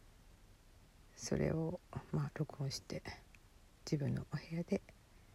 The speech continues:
ちっちゃくチーチーチーチーとやっていました。で、練習がお休みになって、なんかいろいろと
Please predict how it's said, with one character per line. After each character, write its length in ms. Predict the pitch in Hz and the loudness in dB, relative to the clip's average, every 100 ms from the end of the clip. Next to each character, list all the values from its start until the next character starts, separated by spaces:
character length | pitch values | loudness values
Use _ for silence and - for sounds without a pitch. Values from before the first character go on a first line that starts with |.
| - - - - - - - | -20 -20 -20 -20 -20 -20 -10
ち 140 | - - | -4 -4
っ 20 | - | 0
ち 80 | - | -2
ゃ 40 | |
く 200 | - - | 0 -2
チ 140 | - 131 | 2 2
ー 40 | - | 4
チ 120 | 151 | 2
ー 60 | - | 2
チ 120 | - | 0
ー 80 | 151 | 2
チ 160 | - - | 2 2
ー 40 | |
と 140 | - - - | 0 -4 -4
や 100 | 143 | -8
っ 40 | - | -6
て 160 | - 202 - | 2 2 2
い 60 | 170 | -2
ま 140 | 123 | 0
し 60 | - | -2
た。 100 | - - - - - - - - - - - - - - - - - - - - - - - - - - - - - - - - - | -6 -10 -16 -20 -20 -20 -20 -20 -20 -20 -20 -20 -20 -20 -20 -20 -20 -20 -20 -20 -20 -20 -20 -20 -20 -20 -20 -20 -20 -20 -20 -20 2
で、 200 | - 240 - - - - - - - - - - - - - - - - - - - - - - - - | 8 8 6 -16 -8 -6 -8 -16 -20 -20 -20 -20 -20 -20 -20 -20 -20 -20 -20 -20 -20 -20 -20 -20 -6 8
練 160 | 180 | 8
習 200 | - 185 | 10 8
が 140 | 185 185 | 10 12
お 60 | |
休 240 | 196 214 240 | 10 8 6
み 100 | 247 | 8
に 80 | 247 | 10
な 80 | |
っ 40 | 302 | 8
て、 500 | - - 285 262 233 - - - - - - - - - - 202 | 0 8 10 10 8 0 -20 -20 -20 -20 -20 -20 -20 -20 -10 0
な 280 | 202 185 175 | 6 8 8
ん 60 | |
か 220 | 170 156 147 | 6 4 6
い 100 | 175 | 6
ろ 140 | 156 156 | 8 8
い 40 | |
ろ 120 | 151 | 6
と 320 | - 156 151 | 4 4 4